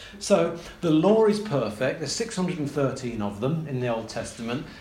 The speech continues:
It's all perfect. It's written by God, inspired by the Holy Spirit,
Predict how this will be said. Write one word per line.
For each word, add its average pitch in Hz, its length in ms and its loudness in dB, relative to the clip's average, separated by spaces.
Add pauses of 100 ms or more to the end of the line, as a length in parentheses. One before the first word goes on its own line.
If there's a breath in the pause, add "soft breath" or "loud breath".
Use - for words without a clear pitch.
(100)
It's - 240 -8
all 202 220 4
perfect. 123 640 -2
It's 123 160 -14
written 180 260 -2
by 147 240 2
God, 123 280 -2
inspired 160 460 0
by 165 140 -2
the 139 80 -2
Holy 127 300 -4
Spirit, 110 500 -4